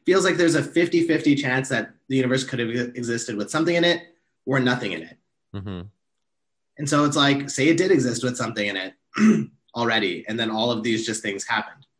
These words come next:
Speaker 1: Again, why does there have to be a why if the, you know?
Speaker 2: You're right. I guess the, the question is more like a how. It's like, how is it the case that there is something rather than nothing?
Speaker 1: But, uh, so to your point,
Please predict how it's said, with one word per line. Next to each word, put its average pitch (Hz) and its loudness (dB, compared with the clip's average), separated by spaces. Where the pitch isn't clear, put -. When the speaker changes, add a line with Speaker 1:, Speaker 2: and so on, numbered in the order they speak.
Speaker 1:
Again, 127 0
why 107 0
does 113 -2
there 117 2
have 110 0
to 113 -6
be 107 2
a 101 -2
why 104 0
if 92 -6
the, 95 -10
you 90 -10
know? 107 -12
Speaker 2:
You're 143 2
right. 90 4
I 117 2
guess 151 0
the, 147 2
the 117 -2
question 117 -4
is 101 -8
more 98 0
like 87 0
a 90 0
how. 78 -6
It's 113 -4
like, 117 0
how 117 0
is 110 -2
it 107 -4
the 104 -6
case - -8
that 101 -6
there 90 -8
is 87 -8
something 87 -6
rather 80 -6
than 73 -12
nothing? - -16
Speaker 1:
But, 160 2
uh, 156 -4
so 147 0
to 139 -4
your 127 0
point, 123 -2